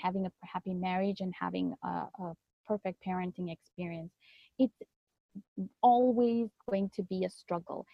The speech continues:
If you tell yourself that my marriage is going to be work, my, my parenting life is going to be work, it's a constant effort. And the more I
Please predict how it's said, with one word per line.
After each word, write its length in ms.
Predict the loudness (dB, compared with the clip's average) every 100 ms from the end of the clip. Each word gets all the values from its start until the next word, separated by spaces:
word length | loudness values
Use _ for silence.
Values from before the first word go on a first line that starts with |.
| -16 -12
If 120 | -4
you 220 | 2 2 2
tell 220 | -2 0 2
yourself 420 | 0 -2 -6 -4 -4
that 180 | -4 -6 _ _ _ _ _ -2
my 120 | 2
marriage 380 | 4 6 6 4
is 180 | 2 2
going 160 | 2 2
to 80 |
be 140 | 0 0
work, 260 | -2 -6 -8 _ _ _
my, 680 | -2 0 0 0 -2 -2 -6 -6
my 380 | -4 -2 -2 -4 2
parenting 460 | 6 8 8 6 2
life 200 | 2 0
is 80 | 0
going 160 | -2
to 60 | 0
be 140 | -2
work, 300 | -2 -4 -6 _ _ _ _ _
it's 220 | 2 2 0 -2
a 160 | 0 0
constant 520 | 2 2 2 -2 -4 0
effort. 300 | -2 0 -4 -2
And 100 | -2
the 40 |
more 300 | 0 2 0
I 120 | 2